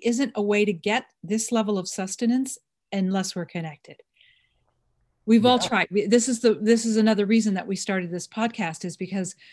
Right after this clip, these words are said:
Speaker 1: humans have been trying for thousands of years, thousands, literally tens of thousands, and always leaving this th-, one thing out, right? <laughs> Only to come back up empty-handed and disconnected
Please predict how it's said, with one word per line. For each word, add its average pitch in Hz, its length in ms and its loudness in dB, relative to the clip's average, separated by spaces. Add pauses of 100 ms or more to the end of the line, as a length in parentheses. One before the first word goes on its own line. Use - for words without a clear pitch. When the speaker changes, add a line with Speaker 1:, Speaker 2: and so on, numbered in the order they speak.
(260)
Speaker 1:
humans 233 340 6
have 208 100 -2
been 180 120 -2
trying 202 460 0
for 180 200 -6
thousands 190 520 -4
of 165 100 -8
years, 175 380 -6
thousands, 190 480 -4
literally 180 500 0
tens 208 220 0
of 180 120 -8 (100)
thousands, - 500 -14 (500)
and 185 320 -4 (540)
always 262 340 4
leaving 233 400 8
this 208 220 -2
th-, - 200 -12
one 233 200 2
thing 247 200 2
out, - 380 -4
right? 214 240 -6 (520)
<laughs> - 540 -20
Only 294 360 6
to 269 60 -14 (220)
come 285 220 4
back 233 260 4
up 226 240 4
empty-handed 359 1080 2
and 220 180 4
disconnected 254 760 -2